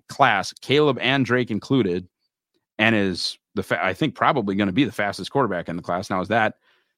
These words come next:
the be all end all? No, but he's a special thrower and a special runner, and he's an accurate passer, and that's important at this level. The other thing I wanna pay attention to now as we get to the Packers is,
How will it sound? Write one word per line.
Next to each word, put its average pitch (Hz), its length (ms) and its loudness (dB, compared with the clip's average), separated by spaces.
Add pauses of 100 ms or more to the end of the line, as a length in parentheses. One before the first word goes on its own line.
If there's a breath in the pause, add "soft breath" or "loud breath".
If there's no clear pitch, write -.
the 101 80 -4
be 123 140 4
all 117 180 4
end 147 160 2
all? 98 140 2
No, 87 500 0
but 104 360 0 (880)
he's 123 240 -4
a 98 40 -6
special 127 380 0
thrower 120 420 0
and 98 120 -4
a 90 40 -8
special 104 380 -4
runner, 92 500 -2 (320)
and 95 80 -2
he's 90 80 -2
an 80 120 -10 (100)
accurate 104 480 -2
passer, 92 420 -2
and 71 160 -6
that's 95 200 -6
important 85 440 -6
at 85 120 -10
this - 180 -10
level. 85 300 -6 (260 soft breath)
The 139 80 6
other 175 80 8
thing 190 180 4
I 165 60 4
wanna 143 180 2
pay 127 200 -2
attention 120 380 -2
to 113 120 -2
now 101 160 2
as 95 260 0
we 107 120 0
get 104 220 0
to 104 80 -4
the 90 80 -2
Packers 90 460 -2
is, 87 240 -4